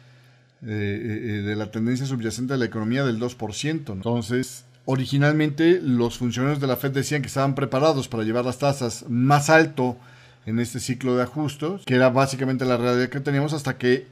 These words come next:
disrumpió este tema de los bancos, ¿no? El informe de las nóminas no agrícolas del mes de febrero, publicado este viernes, pues mostró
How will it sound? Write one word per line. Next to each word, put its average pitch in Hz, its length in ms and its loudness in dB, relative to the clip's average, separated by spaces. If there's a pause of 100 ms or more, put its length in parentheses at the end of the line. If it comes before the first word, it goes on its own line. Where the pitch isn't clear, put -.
disrumpió 147 960 6
este 135 240 -2
tema 131 280 2
de 123 80 2
los 107 160 -4
bancos, 131 420 -2
¿no? 101 220 -10
El 143 340 8
informe 190 580 6
de 165 200 8
las 151 260 10
nóminas 175 360 4
no 165 100 4
agrícolas 160 580 4
del 123 160 2
mes 147 220 0
de 165 100 2
febrero, 151 640 4 (440)
publicado 120 400 -2
este 139 220 -2
viernes, 135 400 0
pues 117 240 -4
mostró 143 720 2